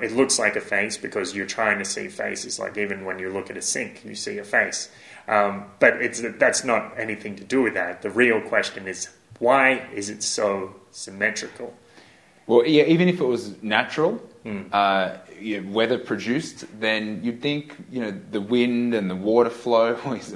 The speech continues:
Speaker 1: Hmm.
Speaker 2: the, the water flow,
Speaker 1: Hmm.
Speaker 2: there's, there's
Speaker 1: How much
Speaker 2: rivers,
Speaker 1: water is there on Mars?
Speaker 2: there's rivers on Mars, and it's not
Speaker 1: Okay.
Speaker 2: exactly all red. They, they just took a few pictures of that side.
Speaker 1: Right. Well, some people say that they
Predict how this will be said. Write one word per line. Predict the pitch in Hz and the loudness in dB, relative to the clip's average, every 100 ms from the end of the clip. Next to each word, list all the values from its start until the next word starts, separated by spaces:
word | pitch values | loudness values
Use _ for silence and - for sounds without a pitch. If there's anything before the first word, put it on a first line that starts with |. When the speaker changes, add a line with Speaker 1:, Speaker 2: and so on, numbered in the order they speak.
| 90 117 | -6 -6
Speaker 1:
Hmm. | 104 | -6
Speaker 2:
the, | |
the | 98 | -4
water | 107 101 104 | -2 0 -2
flow, | - 92 82 - - - - - _ | -2 -4 -4 -6 -16 -20 -20 -20 _
Speaker 1:
Hmm. | 156 180 180 | -4 -4 -6
Speaker 2:
there's, | - 92 - | -8 -8 -6
there's | 82 95 | -4 -2
Speaker 1:
How | 104 | 0
much | |
Speaker 2:
rivers, | 101 98 | 0 -2
Speaker 1:
water | 101 104 104 98 | -2 -2 -2 -6
is | 98 | -8
there | 101 98 | -10 -12
on | 98 | -12
Mars? | 101 107 101 | -14 -12 2
Speaker 2:
there's | 107 107 | 2 6
rivers | 127 117 101 | 4 4 0
on | 90 | 0
Mars, | 82 85 87 | 0 -2 -2
and | 92 | -2
it's | 92 | -2
not | 110 | 0
Speaker 1:
Okay. | 113 | 0
Speaker 2:
exactly | 101 98 95 92 | 2 0 0 -2
all | 85 | -2
red. | 85 92 82 80 - - _ - | 0 0 0 -4 -16 -20 _ -6
They, | 90 | -4
they | 85 92 | -2 -4
just | - | -4
took | 98 | -4
a | |
few | - 98 | -2 -4
pictures | - 107 - 92 | -4 -6 -4 -8
of | 87 | 0
that | 98 - - | 0 0 -4
side. | 80 73 80 - - - - 107 | -4 -4 -8 -12 -18 -18 -14 2
Speaker 1:
Right. | 104 95 - - - _ _ _ - - | 2 2 -4 -16 -18 _ _ _ -10 8
Well, | 143 | 8
some | - 170 | 8 0
people | 147 131 | -2 -2
say | - 127 113 | 0 0 0
that | 95 - - _ | -2 -8 -8 _
they | 117 104 98 95 | 2 2 0 -6